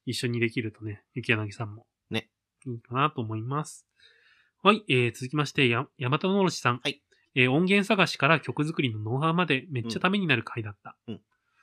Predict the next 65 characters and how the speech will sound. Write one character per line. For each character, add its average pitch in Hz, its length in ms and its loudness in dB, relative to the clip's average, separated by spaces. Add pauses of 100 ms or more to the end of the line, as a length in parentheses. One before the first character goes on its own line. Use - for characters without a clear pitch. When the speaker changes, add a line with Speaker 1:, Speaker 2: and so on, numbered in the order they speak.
(200)
Speaker 1:
な 127 80 -4
の 113 80 -2
で、 110 220 -6 (180)
あ 135 60 -2
り 117 40 0
が 117 60 -2
と - 60 -12
う - 20 -8
ご 117 80 -6
ざ 110 80 -6
い - 20 -4
ま 117 220 -6
す。 - 140 -16
Speaker 2:
あ - 40 -20
り - 20 -20
が - 40 -20
と 90 80 -18
う - 20 -18
ご 90 80 -18
ざ 98 60 -8
い 107 80 -6
ま 156 180 -2
す。 - 200 -20
Speaker 1:
そ 139 120 -2
う、 - 20 4
山 156 180 0
田 247 60 -4
の 247 140 4
ろ 240 80 4
し 226 80 -6
さ 131 120 -2
ん 113 80 -6
も 107 120 -8
ラ 117 120 0
ジ 139 120 0
オ 160 80 2
ト 170 140 2
ー - 20 -2
ク - 80 -6
で 113 200 -8 (200)
番 120 140 0
組 120 140 0
や 120 60 0
っ - 40 -16
て - 80 -10
る 120 80 -4
か 113 100 -12
ら、 127 60 -2
Speaker 2:
は 135 60 2
い 127 40 0
は 113 140 -2
い 104 40 0
は 104 140 -10
い。 - 140 -18 (320)
Speaker 1:
そ - 140 -4
う 190 40 4
い - 20 4
う 185 40 0
の 127 120 0
は 107 120 -4
ね、 107 240 -8 (180)
あ 113 200 -4
の、 113 160 -6
で 240 140 -8
も、 135 180 -10